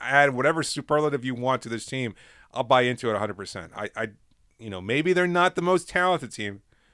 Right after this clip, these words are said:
Maybe they're not on paper the best team, but games aren't won on paper, baby. Uh, that's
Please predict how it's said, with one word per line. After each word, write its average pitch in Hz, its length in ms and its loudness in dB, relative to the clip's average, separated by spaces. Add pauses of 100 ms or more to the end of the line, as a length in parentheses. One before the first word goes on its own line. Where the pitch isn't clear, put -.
(100)
Maybe 123 180 -4
they're 139 120 0
not 143 160 2
on 131 160 -2
paper 110 500 -6
the 107 80 -10
best 98 360 -6
team, 85 220 -18 (440)
but 117 160 -6 (760)
games 113 280 -4
aren't 120 180 0
won 123 160 0
on 123 80 -4
paper, 107 320 -2
baby. 95 380 -8 (480)
Uh, 135 260 6
that's 156 300 6